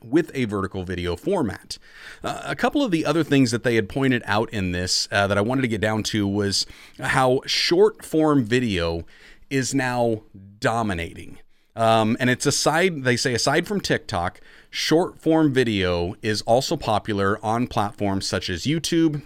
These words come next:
Snapchat, and Instagram. And this is one of those things that, that short form video is really taking off. It, it does say in this article that, you know, Quibi is kind of the elephant in the room when it comes to short form video.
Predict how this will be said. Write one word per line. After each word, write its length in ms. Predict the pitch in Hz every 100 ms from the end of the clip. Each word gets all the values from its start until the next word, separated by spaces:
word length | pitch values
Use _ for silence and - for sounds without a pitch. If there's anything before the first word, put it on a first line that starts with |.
| -
Snapchat, 760 | - - 127 - - 135 120 - - - -
and 140 | 123 120
Instagram. 760 | 107 95 - 85 80 - 104 - - _ _ -
And 560 | 143 147 151 147 143 151
this 340 | 143 135 214 269
is 140 | 196
one 160 | 190 185
of 80 | 165
those 240 | 156 -
things 380 | 160 156 120 101
that, 220 | 123 -
that 260 | 131 135 -
short 480 | - - 202 453 -
form 260 | 165 151
video 540 | 113 127 110 95 92 95 - _ _
is 540 | 151 160 165 156 127 -
really 360 | 107 107 113 110
taking 440 | 107 98 98 98
off. 300 | 92 90 -
It, 140 | 131 151
it 160 | 147
does 220 | 151 196 -
say 240 | 175 165
in 80 | 143
this 180 | 127 -
article 440 | 120 120 120 120
that, 160 | 110 113
you 80 | 104
know, 160 | 101 - - -
Quibi 380 | - 190 180 185
is 240 | 160 135 -
kind 340 | 139 135 135
of 140 | 127
the 120 | 123 135
elephant 480 | 120 123 - 123
in 120 | 120 110
the 80 |
room 340 | 95 98 107 117
when 100 | 101
it 80 | -
comes 380 | 107 107 101 -
to 240 | 113 104 98 -
short 400 | - 196 139 -
form 240 | 160 160
video. 360 | 156 160 170